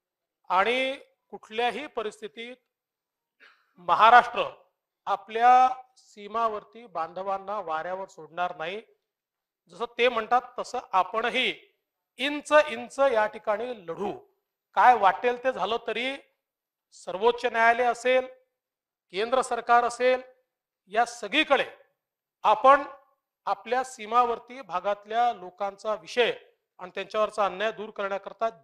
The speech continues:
जे करायचं आहे ते सगळं करू. मुळात हे खरं आहे की आपला ठराव आणण्याचं ठरलं होतं. मागच्या आठवड्यातलं वातावरण जरा गंभीर होतं, त्याच्यामुळे तो आणता आला नाही.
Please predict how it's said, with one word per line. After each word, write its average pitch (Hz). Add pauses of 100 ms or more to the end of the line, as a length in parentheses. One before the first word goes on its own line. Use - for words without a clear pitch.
जे 269
करायचं 233
आहे 226
ते 220
सगळं 190
करू. 190 (760)
मुळात 214
हे 247
खरं 214
आहे 294
की 294
आपला 226 (260)
ठराव 196
आणण्याचं 196
ठरलं 170
होतं. 214 (1080)
मागच्या 180
आठवड्यातलं 247
वातावरण 240
जरा 240
गंभीर 214
होतं, 220 (720)
त्याच्यामुळे 226
तो 240
आणता 208
आला 226
नाही. 240